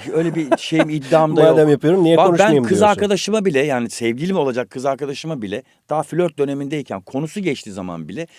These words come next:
Speaker 1: geyik olsun diye mesela hiç şeylerden bahsetmem mesela.
Speaker 2: Hı.
Speaker 1: Yani sevmediğim şeydir o. Ee, yatakta şöyleyim, yok bilmem nerede böyleyim, şöyle bir adamım, böyle bir adamım falan sö-, söylemem yani bunları.
Speaker 2: Hı hı.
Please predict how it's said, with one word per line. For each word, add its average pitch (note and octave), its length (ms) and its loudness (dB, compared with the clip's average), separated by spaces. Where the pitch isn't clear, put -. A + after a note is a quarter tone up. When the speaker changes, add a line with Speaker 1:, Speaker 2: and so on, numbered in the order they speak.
Speaker 1:
geyik F3+ 340 -2
olsun G#2+ 340 -6
diye G2 100 -6
mesela G#2 460 -8
hiç - 220 -2
şeylerden F3 640 0
bahsetmem G3+ 520 -4
mesela. C#2+ 420 -10
Speaker 2:
Hı. - 40 -8
Speaker 1:
Yani F#2+ 220 -8
sevmediğim D3+ 540 -4
şeydir D3+ 360 -6
o. C#2+ 160 -8
Ee, F#2+ 100 -8
yatakta C#3 500 -4
şöyleyim, A2+ 540 -4
yok B2 240 -4
bilmem A#2+ 380 -4
nerede A2 340 -6
böyleyim, F#2+ 380 -6
şöyle A2+ 400 -4
bir F2+ 120 -6
adamım, F2+ 360 -10
böyle A2 300 -4
bir E2 100 -10
adamım D#2+ 360 -10
falan A#2+ 240 -4
sö-, - 260 -16
söylemem G3+ 680 0
yani F#2 280 -4
bunları. D#2 400 -10
Speaker 2:
Hı B2+ 100 -6
hı. G2+ 160 -6